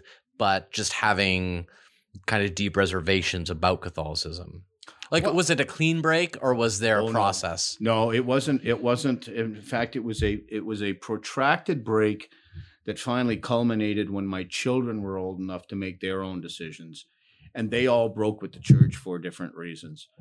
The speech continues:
Speaker 2: I went through Catholic high school. I went to Cathedral Boys High School in Hamilton, and I went to Saint Mike's College at University of Toronto,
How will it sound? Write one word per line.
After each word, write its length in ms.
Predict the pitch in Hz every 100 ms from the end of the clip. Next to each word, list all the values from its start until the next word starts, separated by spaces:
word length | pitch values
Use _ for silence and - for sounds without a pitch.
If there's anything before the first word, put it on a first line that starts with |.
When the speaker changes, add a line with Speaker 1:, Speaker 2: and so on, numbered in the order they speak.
| - _ _ _
Speaker 2:
I 200 | 107 139
went 300 | 135 123 110 - -
through 800 | - 113 110 110 107 104 98 101 _ -
Catholic 560 | 120 101 107 104 92 - _
high 260 | - 113
school. 420 | 127 - 143 156 156
I 40 |
went 140 | 95 -
to 60 |
Cathedral 380 | 82 - 107 104
Boys 260 | 98 101 -
High 140 | 104
School 300 | 107 127 104
in 60 | 92
Hamilton, 460 | 107 120 143 151 120 _ _ _
and 160 | - 104
I 40 |
went 180 | 104 107
to 60 | 92
Saint 260 | - 98
Mike's 240 | 92 95 -
College 420 | 117 131 147 127
at 100 | -
University 580 | 110 110 101 104 - 101
of 100 | 87
Toronto, 480 | 98 110 135 143